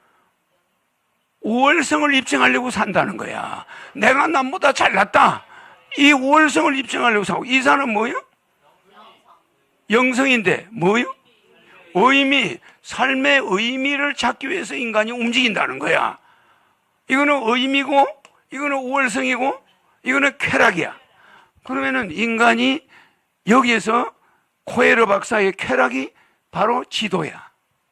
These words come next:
추나추동이란 말이야. 이렇게 가면서 쫄-, 다 쏠딱 망하는 거지. 그래, 안 그래? 그런데 요런 사람은, 요런 의미를 찾는 사람은 일 프로도 안 돼.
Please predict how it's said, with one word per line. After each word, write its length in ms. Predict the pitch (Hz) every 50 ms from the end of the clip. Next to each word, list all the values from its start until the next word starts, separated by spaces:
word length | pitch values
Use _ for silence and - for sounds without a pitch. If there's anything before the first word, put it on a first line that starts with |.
| _ _ _ _ _ _ -
추나추동이란 720 | - - 233 208 175 143 - - 147 - 147 135 - - -
말이야. 140 | - - _ _ _ - - _ _ _ _
이렇게 400 | - 202 202 208 208 175 208 208
가면서 320 | 190 185 190 196 175 214
쫄-, 340 | 208 - - - - - - _ _ _ _ _
다 100 | - 165 -
쏠딱 340 | - 202 - - 208 190
망하는 340 | 165 135 135 139 143 139 135
거지. 540 | 131 120 - - - - - - - 175 226 - _ _ _ _ _ - - - - _ _
그래, 220 | - - 190 226 240
안 140 | 208 175 147
그래? 320 | 156 156 151 117 101 - - - - - - - - -
그런데 460 | - 285 294 294 285 285 269 262 -
요런 260 | 226 247 277 294 277
사람은, 420 | 254 262 233 240 247 262 262 - - _ _ _ _ _ _ _ _ _ _ -
요런 380 | 220 240 254 277 285 277 254 -
의미를 520 | - 226 233 247 277 320 339 330 262 220
찾는 260 | - 202 226 220 214
사람은 240 | 190 196 175 - -
일 180 | - 320 349 -
프로도 360 | - - - 466 403 - -
안 160 | - 185 -
돼. 200 | - - - -